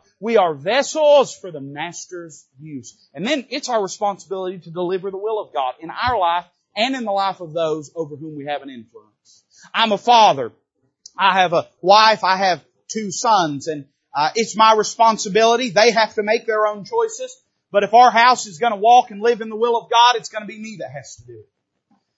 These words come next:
Uh, mamas out there, you have an influence with your children that not even the fathers have. And you have, uh, uh, uh, uh, you have their ear in a way that not even their fathers do. And it's your responsibility to live and walk in the will of God in your life and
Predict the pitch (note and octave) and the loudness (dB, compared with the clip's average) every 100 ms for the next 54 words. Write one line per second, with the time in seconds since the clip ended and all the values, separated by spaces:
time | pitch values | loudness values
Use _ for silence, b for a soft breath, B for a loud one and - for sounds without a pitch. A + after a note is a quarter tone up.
0 | _ C#3+ E3 F3+ G#3 A#3+ A#3+ A#3+ A#3+ A#3 | _ -10 -8 2 6 6 4 4 2 4
1 | A#3+ B3+ F#3+ A#3+ A3+ A3+ A3+ A#3 - A#3+ | 4 2 2 0 2 2 0 -4 -4 -6
2 | A3+ A3+ A#3+ A3+ - A#3+ A#3+ A#3 G3 A3+ | -6 -8 -2 -2 0 -2 -2 -8 -2 0
3 | A#3+ A#3+ A#3+ A#3+ A#3 G3+ D#3 C#3+ - D#3+ | -2 -8 -6 0 2 2 -2 -10 -6 -2
4 | D3 C#3 F3 G#3 A3 G3 _ _ F#3+ G3+ | -2 -6 -10 -4 -2 -2 _ _ 0 0
5 | G#3+ G#3 G#3 G#3 G3+ G3+ G3+ A3+ A3+ G#3+ | 0 -2 -4 -2 -2 -2 -6 -6 -4 -4
6 | A#3 A#3 B3 A#3+ B3 A#3 A3+ A#3 A#3 A3 | -6 -6 -4 -2 0 -2 -2 -2 -2 -4
7 | A3+ A#3 A#3 A#3+ - A3 G#3 E3+ D#3+ B2+ | -6 -6 -8 -16 -4 0 2 0 -6 -14
8 | D#3 D#3+ D#3+ F3 G#3+ G#3+ G#3+ - A3+ A3 | -12 -12 -12 -10 -4 -4 -4 -4 -4 -4
9 | E3 A3+ A#3 A#3 G3+ A#3 G#3+ G3+ A3+ A#3 | -8 -10 -8 -8 -2 -2 -2 -2 -2 -2
10 | A3 G#3+ A#3 A3+ F#3 A3+ G#3+ G3+ A#3+ A#3 | -6 -8 -6 -6 -4 -4 -4 -6 -4 0
11 | A#3 A3+ _ _ - G#3+ A3+ A3 | 0 -2 _ _ -10 -6 -6 -8